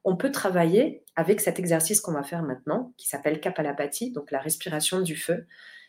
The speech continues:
qui consiste à prendre une inspire, toujours comme on a dit avec le ventre, jusqu'en haut,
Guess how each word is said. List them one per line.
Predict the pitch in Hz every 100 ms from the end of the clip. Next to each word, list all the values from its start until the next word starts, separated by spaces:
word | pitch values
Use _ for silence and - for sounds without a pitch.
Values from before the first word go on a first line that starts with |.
| _ -
qui | 247 -
consiste | 240 233 - 294 262 - -
à | 170
prendre | - 247 277 277
une | 170
inspire, | 147 147 - - 262 311 -
toujours | - 208 247 247
comme | 175
on | 160
a | 143
dit | 135 190
avec | 220 147 -
le | 131
ventre, | 127 220 - _ - - - - - - - _
jusqu'en | - 233 247 220 170
haut, | 156 - -